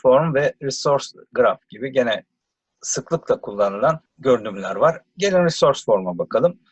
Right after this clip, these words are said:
Biraz evvel Task Form'dan bahsetmiştik bir önceki videoda. Burada da Resource Form'u görüyoruz. Resource Form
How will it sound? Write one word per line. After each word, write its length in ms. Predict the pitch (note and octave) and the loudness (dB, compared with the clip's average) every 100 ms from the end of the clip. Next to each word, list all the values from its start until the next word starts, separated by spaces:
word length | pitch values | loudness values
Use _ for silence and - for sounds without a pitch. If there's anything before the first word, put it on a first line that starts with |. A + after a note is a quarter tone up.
| _ - _ D3+ | _ -20 _ -4
Biraz 260 | F#3 G3 | 0 4
evvel 220 | F#3+ F#3+ | 4 4
Task 380 | F#3 - F#3+ - | 2 2 0 2
Form'dan 420 | D3 B2 G#2+ G2+ | 2 2 2 2
bahsetmiştik 720 | G2 - - F#2 F2 - B2+ - | 0 -2 -6 -10 -14 -14 -10 -2
bir 60 | |
önceki 340 | A#2+ F#2+ - G2+ | -2 -2 -12 -14
videoda. 480 | F#2 G2+ G#2 - - _ _ _ | -8 -8 -2 -2 -2 _ _ _
Burada 340 | G3 G#3 F#3+ | -6 0 2
da 220 | G3 G#3+ - | 2 0 -4
Resource 420 | E3 D#3+ - E3 - - | -4 -4 2 2 2 0
Form'u 340 | A#2+ G#2 F#2+ | 0 0 -8
görüyoruz. 560 | F#2+ F#2+ G#2 D3+ F3 - _ _ - | -10 -8 -4 -4 -6 -12 _ _ -6
Resource 400 | E3+ G#3+ G#3+ - | -2 0 0 2
Form 260 | E3+ F3 | 2 2